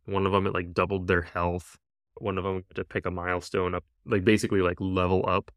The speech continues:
And essentially what I did was I just had it last until the end of the session. So did two things for me. Uh,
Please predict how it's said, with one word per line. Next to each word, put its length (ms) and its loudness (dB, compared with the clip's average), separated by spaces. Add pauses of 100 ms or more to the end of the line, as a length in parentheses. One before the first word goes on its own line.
(420)
And 500 2
essentially 540 2
what 160 2
I 80 2
did 240 2
was 160 0
I 80 0
just 200 -6
had 180 2
it 100 -6
last 340 -2
until 220 -6
the 160 -4
end 160 -2
of 60 -4
the 100 -4
session. 460 -6
So 380 -8 (600)
did 180 6
two 140 4
things 240 0
for 120 -8
me. 260 -6 (420)
Uh, 200 0